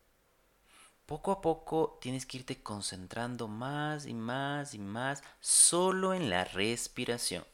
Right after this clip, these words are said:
en nada más. ¿Cuál es uno de los inconvenientes de las personas que comienzan a meditar? Que su mente divaga. Se les va a otras cosas. Se acuerdan del trabajo, se acuerdan de los niños, se acuerdan de los familiares, de los amigos, que hay que hacer esto, que hay que hacer el otro. No.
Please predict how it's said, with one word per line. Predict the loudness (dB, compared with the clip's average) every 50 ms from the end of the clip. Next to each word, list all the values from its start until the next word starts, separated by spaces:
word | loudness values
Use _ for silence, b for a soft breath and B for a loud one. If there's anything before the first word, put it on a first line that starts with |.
| _ _ _ _ _
en | -12 -12 -10 -10 -10
nada | -10 -8 -4 -2 -2 -2
más. | -2 -4 -8 -10 -14 -14 -18 _ _ _ _ _ _ _ _ _ _ _ _ _ _ _ _ _ _ _ _ _ B B B B B B B B _
¿Cuál | 6 6 8 8
es | 8 6
uno | 4 4 4
de | 4 2
los | 2 0
inconvenientes | 0 -2 -2 -2 0 -2 -2 -2 -2
de | -2 -2
las | -4 -4
personas | -6 -8 -6 -4 -4 -4 -4
que | -6 -12
comienzan | -10 -8 -6 -4 -4 -4 -4 -4 -4 -4
a | -4 -4
meditar? | -2 -4 -4 -2 4 4 4 4 4 -4 B B B B B B B B B B _
Que | -2 2 2 4 4 4 2 2
su | 2 0 2 2
mente | 0 0 0 0 0 -2
divaga. | 0 0 0 0 -2 -2 -2 -10 -12 -14 _ _ _ _ _ _ _ _ _ _ _ _ _ _ _ _ -4
Se | -2 -2 -2
les | -4 -2 2
va | 4 4
a | 4 4
otras | 2 0 -2 -4 -8 -8 -8
cosas. | -10 -10 -8 -8 -8 -8 -6
Se | -6 -6
acuerdan | -2 -2 -2 -2 -2 -6 -10
del | -12 -12
trabajo, | -10 -6 4 6 6 6 6 2
se | -8
acuerdan | -8 -8 -6 -6 -6 -6 -8 -8
de | -10
los | -12 -12 -8
niños, | -6 -6 -4 -4 -6 -8
se | -10
acuerdan | -8 -6 -6 -6 -4 -6 -8
de | -10
los | -12 -12 -12
familiares, | -12 -12 -6 0 0 0 0 0 -4
de | -6 -10
los | -12 -12 -10
amigos, | -6 -6 -4 -4 -4 -6 -6 -8 B B B B B B B
que | 6 8 10 10
hay | 10 10 8
que | 4 -2
hacer | -4 -2 0 2 2
esto, | 0 0 0 -6 -4
que | -2 -4
hay | -4
que | -2
hacer | -4 -4 -2 -2
el | -2 -2
otro. | -2 -2 -4 -8 -6 -6
No. | -8 -8 -8 -10